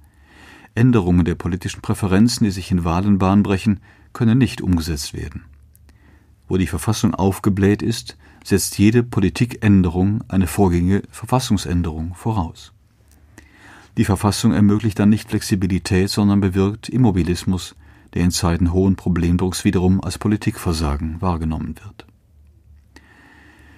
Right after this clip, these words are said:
Zu den veränderungsbedürftigen Teilen des Grundgesetzes gehört daher die Regelung der Verfassungsänderung.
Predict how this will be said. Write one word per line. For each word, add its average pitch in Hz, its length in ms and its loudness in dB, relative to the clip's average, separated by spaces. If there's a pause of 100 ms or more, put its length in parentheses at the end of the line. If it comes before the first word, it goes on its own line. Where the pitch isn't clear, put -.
(300)
Zu - 120 -6
den 107 160 4
veränderungsbedürftigen 98 1160 2
Teilen 90 300 -2
des 90 140 -2
Grundgesetzes 95 680 -2
gehört 104 420 0
daher 107 220 2
die 101 140 -2
Regelung 95 440 2
der 98 100 -6
Verfassungsänderung. 95 960 0